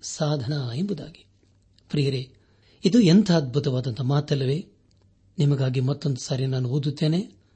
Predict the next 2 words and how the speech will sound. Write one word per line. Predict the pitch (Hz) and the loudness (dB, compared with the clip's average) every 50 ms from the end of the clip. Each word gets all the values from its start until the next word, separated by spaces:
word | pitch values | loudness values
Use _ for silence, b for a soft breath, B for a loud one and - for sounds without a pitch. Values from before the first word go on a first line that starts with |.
| _ _ _ _ _ _ _ _ - | _ _ _ _ _ _ _ _ 0
"ಮರವನ್ನು | 151 147 151 170 190 226 214 220 214 202 196 196 185 165 147 | 2 4 4 6 6 6 6 8 8 8 8 6 6 4 2
ಕಡಿಯುವವನಿಗೆ | 143 - - - 139 135 139 151 165 156 147 127 120 113 120 110 - 170 139 127 - | -2 -4 -4 -4 -2 2 2 4 4 4 2 2 0 -2 -4 -2 -2 -2 -4 -4 -8